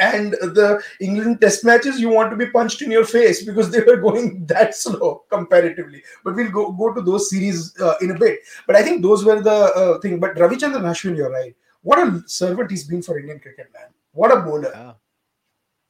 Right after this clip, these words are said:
Speaker 2: तेरे को क्या लगता है, how many wickets he's, I don't think so he's gonna break Kumble's record. I, he's
Speaker 1: No, no
Speaker 2: already
Speaker 1: way.
Speaker 2: thirty-five, if I think, if I
Speaker 1: No,
Speaker 2: remember
Speaker 1: no.
Speaker 2: correctly.
Speaker 1: No, and
Speaker 2: He's got humongous injury problems. I see him most probably crossing Glenn McGrath.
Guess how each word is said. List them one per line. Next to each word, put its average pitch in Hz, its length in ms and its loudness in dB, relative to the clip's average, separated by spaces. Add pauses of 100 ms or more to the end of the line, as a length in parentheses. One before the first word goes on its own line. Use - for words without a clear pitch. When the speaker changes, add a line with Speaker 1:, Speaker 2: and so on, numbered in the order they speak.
(300)
Speaker 2:
तेरे 190 100 -4
को 240 60 -4
क्या 285 100 0
लगता 202 240 -2
है, 143 40 0
how 151 120 -2
many 285 220 -6
wickets 233 320 -6
he's, 208 180 -8
I 143 160 -2
don't 285 220 -4
think 247 160 -6
so 269 80 -8
he's 233 160 -8
gonna 196 180 -4
break 160 280 -8
Kumble's 139 380 -8
record. 113 440 -12
I, 127 140 -10
he's 143 80 -10
Speaker 1:
No, 269 140 2
no 175 100 0
Speaker 2:
already 143 260 -6
Speaker 1:
way. 123 120 -8
Speaker 2:
thirty-five, 143 680 -6
if 123 180 -18
I 131 300 -8
think, 131 300 -14 (120)
if 123 240 -16
I 131 80 -8
Speaker 1:
No, 120 80 -12
Speaker 2:
remember 117 260 -12
Speaker 1:
no. - 60 -16
Speaker 2:
correctly. 117 300 -14
Speaker 1:
No, - 280 0
and 240 160 -2 (200)
Speaker 2:
He's 127 160 -12
got 151 160 -4
humongous 151 600 -6
injury 147 380 -8
problems. 117 560 -10 (320)
I 151 140 -6
see 240 560 -8
him 254 100 -8
most 196 300 -8
probably 202 680 -6
crossing 143 500 -12
Glenn 135 280 -8
McGrath. 110 320 -10